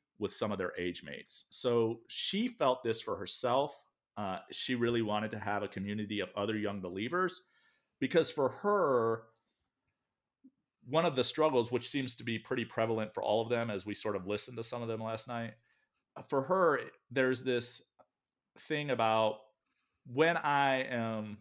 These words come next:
say, with my peers in school, 'cause she's in grad school, or when, when I'm with my peers at work, that a lot of them aren't believers.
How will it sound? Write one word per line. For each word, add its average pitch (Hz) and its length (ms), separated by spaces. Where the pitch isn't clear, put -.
say, 117 280
with 110 220
my 92 120
peers 101 580
in 87 160
school, 131 640
'cause - 140
she's 107 220
in 110 80
grad 107 300
school, 110 320
or 104 160
when, 120 200
when 123 140
I'm 110 500
with 104 220
my 95 140
peers 107 400
at 101 120
work, 123 460
that 135 320
a 131 60
lot 143 200
of 262 60
them 170 140
aren't 139 180
believers. 107 720